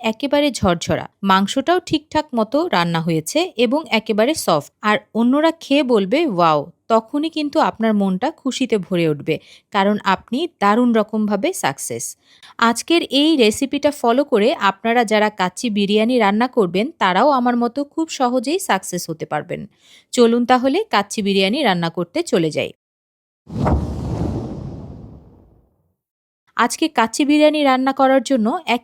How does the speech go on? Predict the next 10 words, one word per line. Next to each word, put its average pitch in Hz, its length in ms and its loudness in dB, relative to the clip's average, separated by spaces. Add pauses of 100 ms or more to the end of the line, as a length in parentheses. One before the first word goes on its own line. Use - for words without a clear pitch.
কেজি 311 260 -2
বাসমতি 190 540 -2
চাল 185 260 0
নিয়েছি। 185 480 0 (100)
প্রথমে 277 440 0
যেই 214 220 2
কাজটা 190 400 -2
করতে 190 340 -4
হবে, 220 320 2 (420)
এগুলোকে 277 480 2